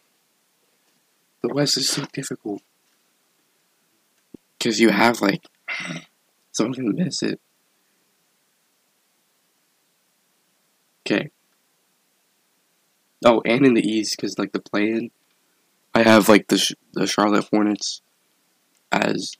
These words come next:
like, the Charlotte Hornets and, uh, Charlotte Hornets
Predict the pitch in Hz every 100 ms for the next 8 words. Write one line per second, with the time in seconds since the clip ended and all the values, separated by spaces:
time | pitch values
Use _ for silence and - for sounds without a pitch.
0 | - 104 98 98 110 110 95 104 113 104
1 | - - _ _ _ _ _ - _ 107
2 | 101 98 95 95 _ 98 95 92 98 101
3 | _ _ _ _ _ _ _ _ _ _
4 | _ _ _ _ _ _ _ _ _ _
5 | _ _ _ _ _ _ _ _ - 110
6 | 101 104 110 107 101 - -